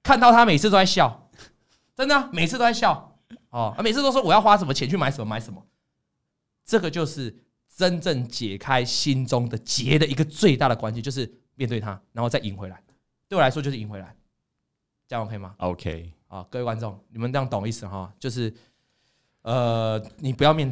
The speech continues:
Speaker 1: 你遇到问题的时候，不要消极的面对，你要，你不要消极的对待，你要积极的面对。那积极的面对，透过刚才的输压过程，你输完压了嘛，可是你的障碍还在啊，回过头来迎击它，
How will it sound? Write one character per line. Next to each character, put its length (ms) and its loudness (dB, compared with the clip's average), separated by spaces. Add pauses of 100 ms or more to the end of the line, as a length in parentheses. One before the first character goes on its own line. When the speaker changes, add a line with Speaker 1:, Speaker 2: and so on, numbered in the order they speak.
(120)
Speaker 1:
你 280 -4
遇 120 0
到 140 6
问 120 2
题 120 -4
的 80 -2
时 100 -8
候， 320 -4 (300)
不 80 -2
要 100 6
消 240 2
极 140 -8
的 80 -10
面 200 -10
对， 140 -20
你 80 -12
要， 140 -2
你 120 -4
不 120 2
要 40 4
消 200 -2
极 100 -8
的 80 -10
对 140 -8
待， 180 -8
你 80 -10
要 180 0 (160)
积 140 -8
极 80 -10
的 100 -14
面 140 -12
对。 160 -14
那 80 -4
积 160 -2
极 60 -2
的 80 2
面 120 0
对， 140 0
透 180 -4
过 140 -2
刚 160 0
才 100 -4
的 60 0
输 300 -4
压 120 4
过 140 -6
程， 80 -6
你 60 -4
输 160 -4
完 160 4
压 160 4
了 80 6
嘛， 180 -2 (240)
可 100 -8
是 120 -2
你 100 -2
的 60 -4
障 180 2
碍 80 2
还 100 -2
在 240 2
啊， 140 -2 (540)
回 140 -4
过 120 0
头 80 -2
来 140 0
迎 160 -6
击 220 -10
它， 200 -14